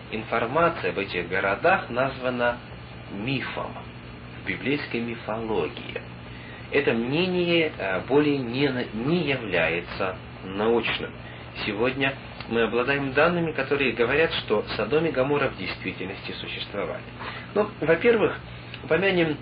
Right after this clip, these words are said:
а, статью, которая появилась в газете «Правда» в тысяча девятьсот шестьдесят первом году, и называлась «Миф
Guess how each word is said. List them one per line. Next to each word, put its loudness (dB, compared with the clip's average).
а, -2
статью, 2
которая 4
появилась 2
в -8
газете 2
«Правда» 4
в -8
тысяча -4
девятьсот -2
шестьдесят -4
первом -2
году, 2
и 2
называлась 2
«Миф 0